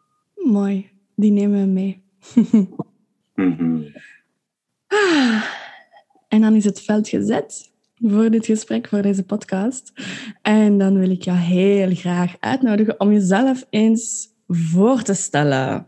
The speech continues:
Speaker 1: Wat doe je? Wie ben je? Wie is Diederik? De eerste man op deze podcast als gast. <laughs>
Speaker 2: Ah, wat een eer, wat een eer.
Speaker 1: <laughs>
Speaker 2: Ja, goed. Wat doe ik? Ik heb een praktijk, eh, genaamd Liefde is de Les.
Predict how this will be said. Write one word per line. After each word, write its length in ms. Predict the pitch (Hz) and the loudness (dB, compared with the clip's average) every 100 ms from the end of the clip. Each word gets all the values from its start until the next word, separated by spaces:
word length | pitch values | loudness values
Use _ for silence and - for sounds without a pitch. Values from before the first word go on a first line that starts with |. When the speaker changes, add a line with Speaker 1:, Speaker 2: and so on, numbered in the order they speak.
| - | -10
Speaker 1:
Wat 300 | 160 175 175 | -2 -2 0
doe 360 | 165 147 196 233 | -2 2 4 4
je? 460 | 190 170 170 170 165 | 2 0 -2 -4 -6
Wie 240 | - 190 185 | 0 2 2
ben 400 | 156 175 202 208 | 2 4 4 4
je? 360 | 180 170 180 180 | 2 0 -2 -4
Wie 280 | - 247 262 | 2 4 4
is 80 | 214 | 2
Diederik? 480 | 175 185 170 160 160 | 2 0 0 -2 -2
De 120 | 190 | -2
eerste 380 | 208 277 285 220 | 2 0 2 2
man 520 | 202 208 240 196 240 | 4 4 2 2 -2
op 160 | - 185 | -2 0
deze 240 | 175 180 | 0 0
podcast 540 | 180 165 - 147 175 - | -2 -4 -4 -6 -6 -6
als 180 | 180 - | -12 -8
gast. 440 | 151 202 _ - - - | -10 -10 _ -20 -10 2
<laughs> 260 | 302 262 | 2 4
Speaker 2:
Ah, 200 | 240 - 208 _ _ _ _ _ _ | 2 2 0 _ _ _ _ _ _
wat 180 | - 120 | 0 2
een 180 | 113 101 | 2 0
eer, 200 | 95 90 | -2 -4
wat 160 | 90 85 | -6 -6
een 120 | 85 | -6
eer. 460 | 87 254 - 233 - - - 220 208 | -4 -2 0 0 -2 -12 -6 -6 -6
Speaker 1:
<laughs> 0 | - - _ _ _ _ _ _ _ _ _ - | -10 -20 _ _ _ _ _ _ _ _ _ -2
Speaker 2:
Ja, 260 | 104 98 | 0 2
goed. 380 | 101 123 - - _ _ _ _ _ _ - - | 2 0 0 -18 _ _ _ _ _ _ -20 -8
Wat 180 | 113 113 | -4 0
doe 160 | 117 | 2
ik? 80 | 131 | 0
Ik 80 | 127 | -2
heb 120 | 127 | -4
een 80 | 110 | -4
praktijk, 640 | 110 - 123 117 113 - - | -6 -4 0 0 -2 -8 -20
eh, 280 | - 98 95 | -12 -6 -6
genaamd 480 | 95 104 101 92 | -4 -2 0 -2
Liefde 300 | 92 107 107 | 0 -2 -2
is 140 | 98 - | -6 -6
de 80 | 82 | -4
Les. 460 | 95 107 - - | -4 -4 -8 -14